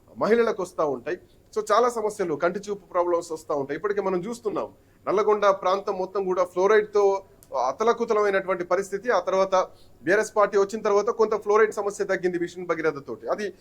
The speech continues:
ఆ, కేంద్రం కూడా ఒప్పుకున్నటువంటి అంశమే. But మూసే విషయంలో మాత్రం గత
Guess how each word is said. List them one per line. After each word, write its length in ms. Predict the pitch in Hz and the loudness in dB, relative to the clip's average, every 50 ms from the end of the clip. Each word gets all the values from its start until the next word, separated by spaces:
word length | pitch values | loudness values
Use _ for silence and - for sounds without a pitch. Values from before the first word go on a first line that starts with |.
| _ _ _ - 147 | _ _ _ 0 2
ఆ, 40 | 160 165 160 160 165 | 4 4 4 2 4
కేంద్రం 260 | 208 220 226 220 214 214 208 | 2 4 4 4 0 0 2
కూడా 120 | 196 196 | 0 0
ఒప్పుకున్నటువంటి 640 | 196 - - 202 196 190 180 175 180 165 160 165 156 160 | 0 -2 -6 -4 -4 -4 -2 -2 -2 -2 -2 -2 -4 -4
అంశమే. 260 | 160 - 156 120 113 110 208 | -4 -4 -10 -12 -2 2 2
But 100 | 254 247 - - - - - 135 185 | 2 2 0 -18 -20 -18 -4 0 2
మూసే 240 | 262 294 285 285 269 254 | 2 2 2 -2 -6 -6
విషయంలో 320 | 233 226 - 220 214 208 202 185 175 | -6 -2 0 0 2 2 2 2 2
మాత్రం 200 | 165 - 220 208 143 | 0 2 -2 -4 -4
గత 100 | 135 | -4